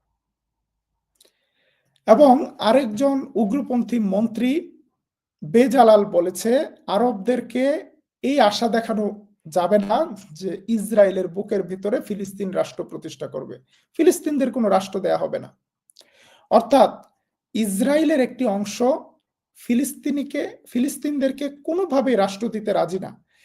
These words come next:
এমনকি আবারও যুদ্ধ শুরু করতে রাজি, প্রস্তুত আছে। এই পরিস্থিতিতে সিরিয়ার ফ্রন্ট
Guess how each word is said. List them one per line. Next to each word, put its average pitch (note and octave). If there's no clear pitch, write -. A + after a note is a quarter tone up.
এমনকি B3
আবারও A#3+
যুদ্ধ G#3
শুরু G#3+
করতে F#3
রাজি, E3
প্রস্তুত -
আছে। B2+
এই C#4+
পরিস্থিতিতে B3
সিরিয়ার C4+
ফ্রন্ট C4